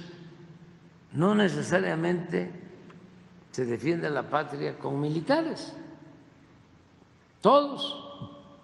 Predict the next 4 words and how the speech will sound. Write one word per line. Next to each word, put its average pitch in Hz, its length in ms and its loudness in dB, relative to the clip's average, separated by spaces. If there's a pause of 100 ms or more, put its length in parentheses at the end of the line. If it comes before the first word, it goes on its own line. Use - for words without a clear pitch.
(1080)
estamos 165 460 -2
obligados 123 520 -4
a 131 60 -4
hacerlo 196 460 0